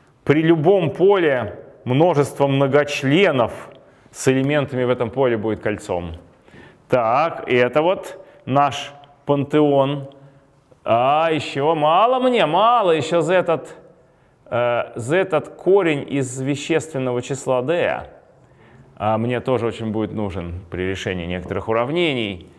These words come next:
Так, не забыл ли я какие-то ещё колечки? Ну, давайте запишем. Та-да-да-да. Это кольца. А поля у нас, соответственно, Q, рациональные числа,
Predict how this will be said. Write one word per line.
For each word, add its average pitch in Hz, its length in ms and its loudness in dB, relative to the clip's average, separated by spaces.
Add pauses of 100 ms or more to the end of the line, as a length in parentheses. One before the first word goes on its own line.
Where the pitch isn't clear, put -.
(420)
Так, 120 440 0
не 117 160 -6
забыл 123 340 -2
ли 113 100 -2
я 110 100 -2
какие-то 113 420 -6
ещё 110 240 -4
колечки? 127 800 -2 (580)
Ну, 127 380 -4
давайте 78 380 -6
запишем. 82 320 -10
Та-да-да-да. 92 460 -4
Это 98 180 -4
кольца. 202 680 0 (1600)
А 113 200 0
поля 139 480 2
у 220 100 0
нас, 165 340 -2
соответственно, 135 1120 -2 (500)
Q, 165 600 2 (720)
рациональные 139 760 0
числа, 135 640 -2